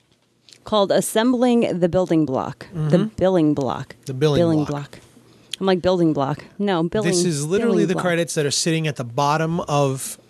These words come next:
Speaker 2: the poster. Any poster you see that at the bottom is a billing block.
Speaker 1: Mm-hmm.
Speaker 2: Okay?
Speaker 1: They have this really great little thing. I just have to share because it's just,
Speaker 2: Go
Speaker 1: this
Speaker 2: ahead.
Speaker 1: article just made me giggle.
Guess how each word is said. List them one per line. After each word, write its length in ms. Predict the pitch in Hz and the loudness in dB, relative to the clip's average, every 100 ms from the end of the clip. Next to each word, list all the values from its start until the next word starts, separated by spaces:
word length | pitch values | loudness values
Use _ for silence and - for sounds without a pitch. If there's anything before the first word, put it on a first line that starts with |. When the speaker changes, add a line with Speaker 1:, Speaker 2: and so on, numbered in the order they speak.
| _ _ _ _ | _ _ _ _
Speaker 2:
the 160 | 139 135 | -2 2
poster. 680 | - 151 127 - 123 110 - - | 2 2 2 -2 -4 -6 -14 -6
Any 180 | 147 202 | -2 0
poster 360 | 190 208 - | 0 -2 0
you 140 | 190 190 | 0 0
see 320 | - 175 160 | 0 0 2
that 260 | 143 151 - - _ - | 2 0 -2 -14 _ -12
at 100 | 139 | -4
the 80 | |
bottom 420 | 135 156 151 135 135 | -2 0 0 0 -4
is 180 | 135 123 | -4 -4
a 60 | |
billing 440 | 117 117 143 120 110 | -2 0 0 0 -2
block. 380 | 95 78 - - | -6 -6 -12 -8
Speaker 1:
Mm-hmm. 440 | 202 196 208 - 139 | -4 -4 -4 -8 -6
Speaker 2:
Okay? 300 | 165 170 175 _ | -2 -2 -4 _
Speaker 1:
They 120 | 190 254 | -4 0
have 80 | |
this 160 | 226 175 | 0 -2
really 180 | 214 208 | -2 0
great 180 | 202 175 | 0 0
little 160 | 175 | 0
thing. 140 | 165 117 | 0 0
I 80 | |
just 140 | 165 175 | 0 0
have 120 | 180 | -2
to 80 | 147 | -2
share 200 | - 135 | -2 -2
because 240 | 151 156 | 0 0
it's 220 | 147 143 - | -2 -4 -4
just, 160 | 151 | -2
Speaker 2:
Go 60 | 233 | 0
Speaker 1:
this 80 | 233 | 2
Speaker 2:
ahead. 100 | 165 | 2
Speaker 1:
article 280 | 160 165 | 0 0
just 140 | 156 143 | -2 0
made 140 | 151 | 0
me 100 | 147 | 0
giggle. 340 | 143 123 - | -2 -4 -6